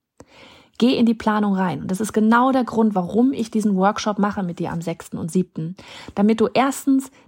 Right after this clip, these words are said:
diese ganzen Aufgaben, die da so überhaupt zu tun sind, nicht vergisst. Damit du rechtzeitig anfängst. Damit du das Ding im Kalender stehen hast. Damit das alles entspannter ist und damit da,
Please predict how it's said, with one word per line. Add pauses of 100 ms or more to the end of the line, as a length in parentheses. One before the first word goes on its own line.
diese
ganzen
Aufgaben,
die
da
so
überhaupt
zu
tun
sind,
nicht
vergisst. (680)
Damit
du
rechtzeitig
anfängst. (260)
Damit
du
das
Ding
im
Kalender
stehen
hast. (280)
Damit
das
alles (220)
entspannter
ist
und
damit
da,